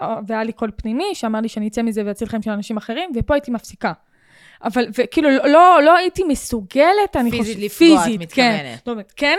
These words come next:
Speaker 1: עשיתי, כן עשיתי מהלכים ודברים, וחשבתי ותכננתי, והייתי מאוד יצירתית עם עצמי, אבל בפועל, גם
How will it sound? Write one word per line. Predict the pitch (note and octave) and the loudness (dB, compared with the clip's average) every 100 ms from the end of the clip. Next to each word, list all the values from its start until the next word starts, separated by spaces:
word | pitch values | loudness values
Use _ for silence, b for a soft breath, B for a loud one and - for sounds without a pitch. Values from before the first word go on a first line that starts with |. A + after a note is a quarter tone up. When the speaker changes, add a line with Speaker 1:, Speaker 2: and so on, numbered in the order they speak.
| B4+ | -2
Speaker 1:
עשיתי, | - D#4+ C4+ D4 | 2 2 2 -4
כן | C4+ D4 | -2 -4
עשיתי | C#4 B3+ C#4+ | -6 -6 0
מהלכים | A#3 G#3+ - C4 C4 | 0 0 -2 -4 -2
ודברים, | G#3 G#3 G#3 A3+ B3+ | -2 -2 -2 0 -2
וחשבתי | A3+ G#3 - G#3+ D4+ B3+ | -4 -8 -4 -2 -4 -8
ותכננתי, | A#3+ A3+ G#3+ A#3+ E4 D#4 C4+ B B C4 | -12 -8 -6 -4 -4 -2 -2 B B -6
והייתי | B3+ C4+ E4 | 0 0 2
מאוד | C#4 C4+ D4 | 4 4 4
יצירתית | F4 D4 A#3+ A#3 C4+ D4 | 2 2 2 2 0 2
עם | D4 | 0
עצמי, | D#4 F#4+ G#4+ b b b - | -2 -2 -4 b b b -6
אבל | A3 G#3 G#3+ | -4 0 -2
בפועל, | F#3+ G3 - - C4 E4 F#4 B3+ | -2 -8 -10 4 8 8 6 4
גם | D#4+ | 2